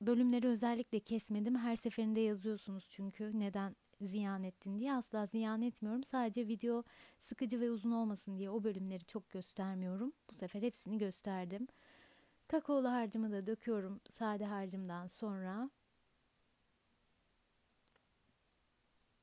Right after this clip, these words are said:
Şöyle bıçağın tersiyle karıştırıyorum birkaç kere. Bu arada fırınımı yüz seksen derece alt üst ayarda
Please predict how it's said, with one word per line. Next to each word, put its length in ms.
Şöyle 380
bıçağın 360
tersiyle 500
karıştırıyorum 800
birkaç 380
kere. 440
Bu 60
arada 240
fırınımı 520
yüz 180
seksen 520
derece 300
alt 260
üst 180
ayarda 460